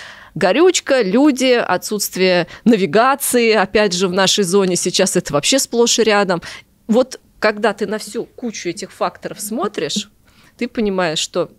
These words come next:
надо делать, щас, наверное, неправильно скажу, да, как, не как удобно, да, ну как ты можешь сделать, м, понимая логику культуры. Кто уже осмелел,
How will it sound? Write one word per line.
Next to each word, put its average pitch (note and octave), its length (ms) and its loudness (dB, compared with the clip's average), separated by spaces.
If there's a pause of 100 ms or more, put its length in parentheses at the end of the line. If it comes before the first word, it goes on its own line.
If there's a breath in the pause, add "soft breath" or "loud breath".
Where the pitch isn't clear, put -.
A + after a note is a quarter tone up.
надо G#3+ 240 -2
делать, B3+ 460 -2 (480)
щас, - 320 -4
наверное, F3+ 280 -2
неправильно C#4 360 -2
скажу, F#3 320 -6
да, C4+ 140 -4
как, - 360 -8
не F3 160 -8
как - 240 -4
удобно, F#3 480 -2
да, C#4 240 -2 (260 loud breath)
ну A3 120 2
как - 220 -2
ты - 120 -4
можешь B3 580 0
сделать, A3 580 0
м, F3+ 120 -4 (360)
понимая A#3 400 2
логику A3+ 400 0
культуры. - 500 -6
Кто - 220 -2
уже C#4+ 180 2
осмелел, D#4 580 2